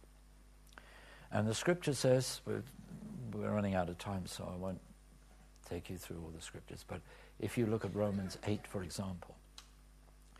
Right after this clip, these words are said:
it says there, "We do not know how to pray as we ought." But the Ho-, listen to me, "The Holy Spirit intercedes for us according to the will of God."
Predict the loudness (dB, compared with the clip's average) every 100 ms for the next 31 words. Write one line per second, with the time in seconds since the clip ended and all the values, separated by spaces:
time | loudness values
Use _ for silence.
0 | -20 -6 -4 2 2 2 2 2 2 4
1 | 4 4 2 0 0 0 -2 -4 -6 -6
2 | -4 -4 -6 -10 -10 -12 -12 -16 -18 -18
3 | -20 -20 -20 -20 -20 -20 -20 -20 -20 -20
4 | -20 -4 -2 0 -4 -6 -6 -6 -8 -8
5 | -4 -4 -6 -10 -12 -18 -20 -10 -6 -4
6 | -4 0 0 0 -2 -4 -8 -6 -6 -10
7 | -16 -14 -2 2 2 -2 -8 -10 -8 -2
8 | 0 0 -4 -6 -4 -4 -6 -14 -16 -18
9 | -18 -20 -20 -20 -20 -20 -12 -12 -6 -4
10 | 0 0 0 -4 -4 -6 -6 -4 -6 -8
11 | -10